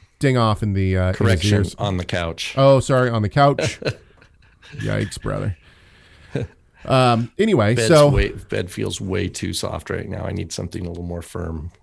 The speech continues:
Speaker 1: <laughs> Yikes, dude. Yikes. <laughs> All right. Anyway, so, uh, that's the setup. Now you kinda know.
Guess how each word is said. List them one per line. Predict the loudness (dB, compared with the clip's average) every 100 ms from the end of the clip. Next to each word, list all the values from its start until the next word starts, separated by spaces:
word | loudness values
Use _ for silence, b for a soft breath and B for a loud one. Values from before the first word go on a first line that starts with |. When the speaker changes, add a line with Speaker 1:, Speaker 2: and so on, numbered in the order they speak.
| _ _
Speaker 1:
<laughs> | -12 -12 -20 _ -20 _
Yikes, | -18 -14 -14 -14 -16 -16 -14
dude. | -12 -10 -10 -10 B -14 -10 B -12 -10
Yikes. | -6 -4 -4 -4 -6 -6 -12 -12
<laughs> | _
All | 2
right. | 4 2
Anyway, | 2 4 2
so, | 2 2 2
uh, | 4 4 4
that's | 2 2 2 0
the | -6
setup. | 0 2 2 -2 -8 _ _
Now | -4 0
you | 2 2
kinda | 2 2 2
know. | 2 2 0 -2